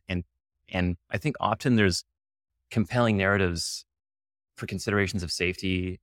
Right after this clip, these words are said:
and, and community engagement and so forth that, that justify having additional layers of review to avoid acts and stuff like that. We have to acknowledge that there's a, there's a cost to that, which is the ability to get stuff done, right? I'm optimistic that we can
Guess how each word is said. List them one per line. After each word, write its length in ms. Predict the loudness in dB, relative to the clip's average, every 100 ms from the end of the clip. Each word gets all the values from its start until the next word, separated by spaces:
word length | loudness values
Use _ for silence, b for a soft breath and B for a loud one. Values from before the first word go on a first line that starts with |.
| -6
and, 260 | -4 -2 -4
and 120 | -8
community 320 | -6 -4 -4 -4
engagement 380 | -4 -4 -4
and 100 | -6
so 140 | -6 -6
forth 400 | -2 -2 -2 -4
that, 240 | -2 -2 _ -4
that 200 | -4 -4
justify 680 | -6 -6 -8 -4 -2 -4 -8 -12
having 500 | -4 -4 -2 -4 -6 -8
additional 400 | -6 -4 -2 -2
layers 300 | 0 0 0
of 100 | -2
review 400 | -4 -2 0 -2
to 300 | -2 -6 -6 -10
avoid 300 | -6 -4 -4 -2
acts 240 | -2 -2
and 80 | -10
stuff 140 | -10
like 100 | -6
that. 240 | 0 0 0
We 60 | -6
have 80 | -6
to 120 | -6
acknowledge 400 | -8 -4 -2 -2
that 140 | -4
there's 100 | -12
a, 40 | -16 -12
there's 120 | -12
a 20 |
cost 420 | -10 -4 -4 -4 -8
to 40 |
that, 240 | -4 -4 -6 _ _ _ -4
which 140 | 0
is 20 |
the 80 | 0
ability 240 | 2 2
to 60 | 2
get 100 | 0
stuff 160 | -2 -4
done, 180 | -4 -4 -6 _ _ _ _ _ _
right? 260 | -4 -2 -4 _ _ _ -6
I'm 100 | 0
optimistic 560 | 2 2 -2 -2 -4 -2
that 200 | 0 0
we 100 | -2
can 460 | -2 0 0 -2